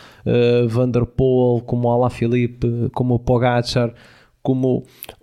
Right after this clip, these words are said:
um que ainda se está mais por confirmar, que é o, o Evan Poel, mas olhando ao caso específico de Wout van Aert, aos vinte e seis anos e depois de já no,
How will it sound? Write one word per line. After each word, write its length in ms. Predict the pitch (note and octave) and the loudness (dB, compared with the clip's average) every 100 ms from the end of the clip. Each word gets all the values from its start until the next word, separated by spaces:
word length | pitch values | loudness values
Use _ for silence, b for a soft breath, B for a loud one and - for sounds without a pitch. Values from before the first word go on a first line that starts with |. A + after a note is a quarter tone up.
| - | 0
um 160 | D3+ | 0
que 120 | C#3+ | 2
ainda 140 | C#3+ C3+ | 2 0
se 60 | |
está 180 | - C#3 | 0 0
mais 220 | C3 C3+ | 2 0
por 200 | - C3+ | 0 -2
confirmar, 520 | C3 C3 C3 B2 A#2+ B2 | 0 0 0 0 0 0
que 80 | |
é 40 | B2+ | 0
o, 420 | B2 B2 - - - _ | 0 -2 -6 -10 -12 _
o 380 | B2 - A2+ C3 | -4 0 2 2
Evan 240 | B2+ B2+ | 2 -2
Poel, 580 | B2 B2 B2+ B2 B2 - | -2 -2 2 2 0 -4
mas 200 | D3 D#3+ | -2 0
olhando 420 | D3 C3 C3 B2 B2+ | 2 2 2 0 -4
ao 120 | - B2 | -2 0
caso 200 | B2 - | 0 -2
específico 500 | - - A#2+ - A2+ | -4 -4 -4 -6 -4
de 320 | B2 B2 - | 0 0 0
Wout 300 | A#2 B2+ B2+ | -2 -2 -2
van 160 | - B2 | -2 0
Aert, 320 | A#2 A2 - - B B B _ | 0 -2 -8 -14 B B B _
aos 180 | E3+ D3 | -2 0
vinte 200 | E3 E3+ | -2 0
e 40 | |
seis 380 | - D3 C3 A#2 | 0 2 2 2
anos 480 | B2+ B2 A#2 A2+ - - | 2 0 -4 -6 -10 -4
e 200 | C3 B2+ | 0 0
depois 880 | B2 B2 - - C3+ C#3 C#3 B2+ A2 | 0 -4 -4 -2 2 2 2 -2 -2
de 380 | C3 C3 C3 B2+ B _ - _ A#2+ | 0 2 0 -4 B _ -20 _ -4
já 320 | B2 C3 C3+ | 0 2 2
no, 120 | C3+ | 0